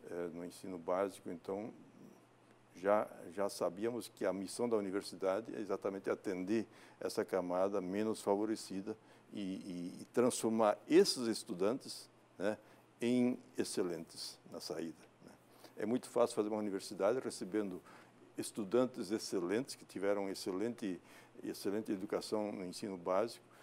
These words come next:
e, e, a, para os quais não se precisa acrescentar quase nada, né. Mas o, o grande desafio está em, em trabalhar com estudantes que vêm de um, de um, de uma trajetória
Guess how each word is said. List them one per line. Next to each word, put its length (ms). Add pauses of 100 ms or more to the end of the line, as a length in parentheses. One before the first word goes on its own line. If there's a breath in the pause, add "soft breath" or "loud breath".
(280 loud breath)
e, 1000
e, 40 (200)
a, 420 (180)
para 160
os 120
quais 260
não 100
se 100
precisa 240
acrescentar 500
quase 300
nada, 280 (180)
né. 80 (580 loud breath)
Mas 220
o, 60
o 200
grande 320
desafio 500
está 400
em, 220 (260)
em 80
trabalhar 540
com 180
estudantes 800 (440 loud breath)
que 120
vêm 360
de 140
um, 320
de 120
um, 460
de 120
uma 300
trajetória 920